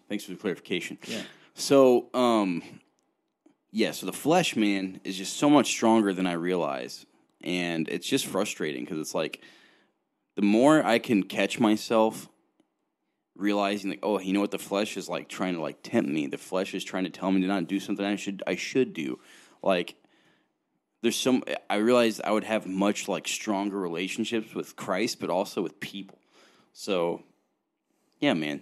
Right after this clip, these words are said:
Speaker 1: I think that's probably, that's the, some of the latest stuff I've noticed about life and, like, where I'm at. So.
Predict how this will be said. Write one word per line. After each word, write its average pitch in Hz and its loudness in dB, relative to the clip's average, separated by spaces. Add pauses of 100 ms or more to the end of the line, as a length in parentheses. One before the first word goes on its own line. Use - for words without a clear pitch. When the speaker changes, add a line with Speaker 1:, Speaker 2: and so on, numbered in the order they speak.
(120)
Speaker 1:
I 90 0
think 113 -2
that's 95 -4
probably, 95 -2
that's 90 -8
the, 78 -4 (960)
some - -6
of 90 -2
the 85 -4
latest 85 -6
stuff 82 -6
I've 76 -6
noticed 76 -4
about 73 -6
life 69 -8
and, 82 -8
like, 69 -10
where 80 -4
I'm 65 -8
at. 55 -14 (600)
So. 76 -8